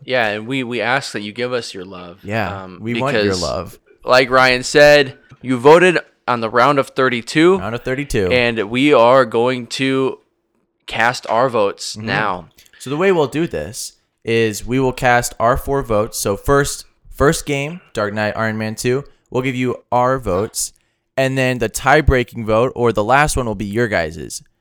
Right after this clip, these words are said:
Speaker 2: which oftentimes will be the tiebreaker, most likely.
Speaker 1: And you guys will vote in the morning.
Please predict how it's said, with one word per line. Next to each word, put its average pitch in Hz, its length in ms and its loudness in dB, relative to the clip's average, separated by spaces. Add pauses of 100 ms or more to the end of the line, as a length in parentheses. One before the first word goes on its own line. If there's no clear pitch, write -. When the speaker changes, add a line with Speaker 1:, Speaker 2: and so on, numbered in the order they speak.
(120)
Speaker 2:
which - 340 -10
oftentimes 123 640 -6
will 123 120 -2
be 143 80 -6
the 117 100 -8
tiebreaker, 92 580 -6
most 95 300 -10
likely. - 460 -10
Speaker 1:
And 135 520 2 (100)
you 151 260 6
guys 151 300 8
will 139 120 4
vote 151 500 6 (560)
in 127 100 -8
the 127 60 -2
morning. 190 480 4